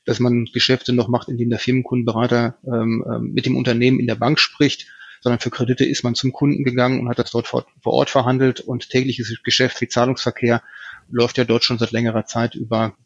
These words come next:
Datenaustauschformate beziehungsweise auch telefonisch. Und da jetzt den nächsten Schritt ganz konsequent zu gehen, das Leistungsangebot auszuweiten, neue Formen der Kommunikationsmöglichkeiten zu nutzen und damit auch dem Unternehmenskunden die Convenience zu bieten,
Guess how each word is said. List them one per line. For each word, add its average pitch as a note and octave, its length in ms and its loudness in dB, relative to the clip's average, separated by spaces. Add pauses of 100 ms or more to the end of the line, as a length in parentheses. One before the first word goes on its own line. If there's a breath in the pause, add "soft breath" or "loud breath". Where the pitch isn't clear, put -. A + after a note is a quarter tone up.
(380)
Datenaustauschformate A#2+ 1200 0 (320 loud breath)
beziehungsweise A2 580 -2
auch - 140 0
telefonisch. A#2+ 800 0 (260 loud breath)
Und C3+ 140 0
da C3 100 4
jetzt - 160 -2
den B2+ 80 2
nächsten C3+ 280 2
Schritt - 180 -2
ganz B2 180 -2
konsequent A#2+ 480 -2
zu A2+ 120 -4
gehen, A#2 300 4
das - 180 -6
Leistungsangebot A#2 800 -2
auszuweiten, B2+ 800 0 (300 soft breath)
neue A#2+ 220 2
Formen A#2+ 360 0
der A2 100 0
Kommunikationsmöglichkeiten A#2+ 1200 -4
zu A2+ 140 -6
nutzen C3+ 500 2
und A#2+ 320 -6
damit A#2+ 380 0
auch A#2+ 240 2
dem A#2+ 220 0
Unternehmenskunden B2+ 920 0
die B2 80 -8
Convenience A#2+ 580 2
zu A#2 140 -8
bieten, A#2 360 -4